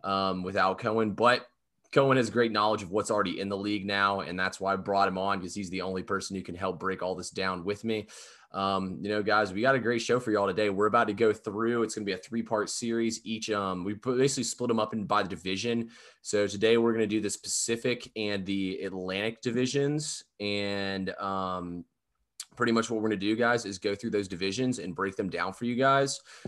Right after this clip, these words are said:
team by team, and just kinda talk about what we think they should do this offseason, how we think that they can, uh, fix or hurt their team. So let's go ahead and get this thing going, Cohen, and we'll start out in the Atlantic Division,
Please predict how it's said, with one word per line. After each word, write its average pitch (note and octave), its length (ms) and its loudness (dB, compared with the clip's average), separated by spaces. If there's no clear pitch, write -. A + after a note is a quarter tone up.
team A2 260 0
by G#2 120 6
team, A2+ 400 -2
and G#2 80 -2
just F#2 120 -8
kinda G2+ 160 0
talk G2+ 240 0
about G2 180 2
what F2+ 100 -2
we F#2+ 60 -4
think G2 240 -6
they G2 80 2
should F#2 160 -6
do G2+ 160 -2
this F#2+ 160 -2
offseason, G2+ 560 -2
how F#2+ 180 0
we F#2+ 120 -2
think G2 240 -6
that F2+ 100 -14
they F#2+ 140 0
can, G2 180 -6
uh, F2 240 -2
fix A2+ 260 -2
or G2+ 200 -2
hurt G2+ 240 -4
their F#2 120 -2
team. G2 360 -4
So F2 480 -2
let's - 140 -8
go G#2+ 180 2
ahead G#2 200 0
and G2 80 -4
get F#2+ 140 -8
this G2 160 -6
thing G2 200 -4
going, G2 320 0
Cohen, B2+ 280 2
and F#2 100 -2
we'll F#2 100 -4
start G#2 220 0
out F#2+ 180 0
in G#2+ 120 0
the G#2+ 100 0
Atlantic F#2+ 460 -4
Division, G#2 600 -2